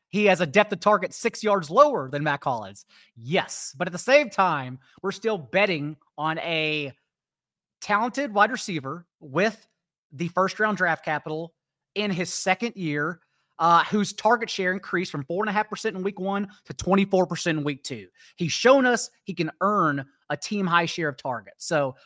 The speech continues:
that's something I'm still banking on, yes, I lack confidence in him right now. But also with the bye weeks right around the corner in week five, I think everyone forgets how tough they are. And we're already seeing how littered the league is with injuries.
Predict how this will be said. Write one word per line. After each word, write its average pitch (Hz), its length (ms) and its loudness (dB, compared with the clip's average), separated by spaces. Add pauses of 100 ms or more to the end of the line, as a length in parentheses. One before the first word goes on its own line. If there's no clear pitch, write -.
(120)
that's 208 180 0
something 226 300 0
I'm 165 100 -2
still 226 280 -2
banking 190 360 -2
on, 180 300 -4 (320)
yes, 156 340 0
I 156 100 2
lack 185 280 4
confidence 190 500 2
in 175 100 0
him 160 240 0
right 151 280 0
now. 107 460 -10
But 226 240 4 (200)
also 247 300 4
with 233 120 0
the 156 80 2
bye 170 280 6
weeks 190 240 0
right 160 160 2
around 180 180 2
the 147 60 -2
corner 170 300 -2
in 165 100 -2
week 180 200 -8
five, 196 320 2 (320)
I 220 100 4
think 277 240 -6
everyone 175 420 0
forgets 135 560 -8 (160)
how 143 280 -2
tough - 300 -10
they 143 140 -4
are. 127 360 -4 (300)
And 170 160 0
we're 180 180 8
already 180 260 4
seeing 180 640 -2
how 165 280 2
littered 151 520 -2
the 151 80 0
league 147 280 -4
is 151 120 0
with 139 120 -8
injuries. 160 520 -4